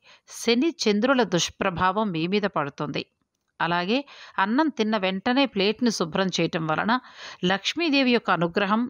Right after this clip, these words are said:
సంపద, శ్రేయస్సు పొందగలుగుతారు. కాబట్టి ఇక నుంచి తిన్న వెంటనే శుభ్రం చేసేయండి. మీ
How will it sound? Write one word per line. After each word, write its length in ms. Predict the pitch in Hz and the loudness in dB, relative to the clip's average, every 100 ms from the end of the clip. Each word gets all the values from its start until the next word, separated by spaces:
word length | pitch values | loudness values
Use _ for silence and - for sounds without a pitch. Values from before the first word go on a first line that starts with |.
| - | -6
సంపద, 640 | - 180 170 220 220 226 | -2 -2 0 0 2 2
శ్రేయస్సు 640 | 214 - 170 196 190 240 | 0 0 2 2 0 0
పొందగలుగుతారు. 960 | 233 165 147 160 151 147 156 165 160 165 _ _ _ - _ 180 | 0 0 0 0 0 -2 -4 -2 -2 -4 _ _ _ -20 _ -2
కాబట్టి 380 | 175 170 165 | 0 -2 -4
ఇక 300 | 247 180 - | -4 -6 -4
నుంచి 420 | 202 196 185 262 269 | -4 -2 -4 -2 -2
తిన్న 360 | - 190 208 | -2 -2 0
వెంటనే 540 | 180 185 220 277 302 294 | 0 0 2 2 2 2
శుభ్రం 420 | - 160 190 196 156 | 0 -2 0 0 -2
చేసేయండి. 540 | 143 - 147 143 156 - _ - - - | -2 -2 -2 -2 -6 -8 _ -20 -12 0
మీ 180 | 233 | 2